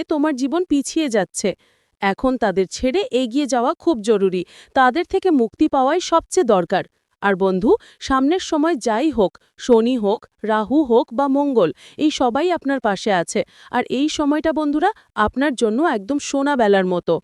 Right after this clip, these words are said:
শুধু আপনি এই সময়টা ভালোভাবে কাজে লাগান এবং সেই শত্রুদের থেকে মুক্তি পেয়ে আপনার জীবনকে স্বর্গ থেকেও ভালো করে তুলুন। দেখুন, যখন যখন আপনার জীবনে শোক এসেছে,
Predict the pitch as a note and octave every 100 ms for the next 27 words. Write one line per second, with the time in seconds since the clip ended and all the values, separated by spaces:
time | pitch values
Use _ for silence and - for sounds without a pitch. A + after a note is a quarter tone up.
0 | _ - - D#4+ D#4+ F#4 E4 C#4+ D4 C4+
1 | C4 A3 A3+ E4 A3+ G3 G3+ C4 C#4 D4
2 | A3+ F#3 G3+ F3+ F3 E3+ - - - G#3
3 | G3 C#4+ - A#3+ - G#3+ - A3+ A#3+ B3
4 | A#3+ D#4 D4+ G#3+ - B3 B3+ F#4 A#3+ A3+
5 | G#3+ F#3+ F#3 G3+ D4 D4+ A3+ G3+ A3+ B3+
6 | C4+ F4 F4 C4+ A3+ G#3 F#3 F3 F3+ F3
7 | - _ _ _ _ _ B3 D#4 G#4 F4
8 | C4 A#3+ E4+ F#4+ F#4 G4 F#4+ D#4+ D#4 C#4+
9 | A#3+ B3+ C#4+ - A3 A#3+ - C4 A#3+ G#3+
10 | A3+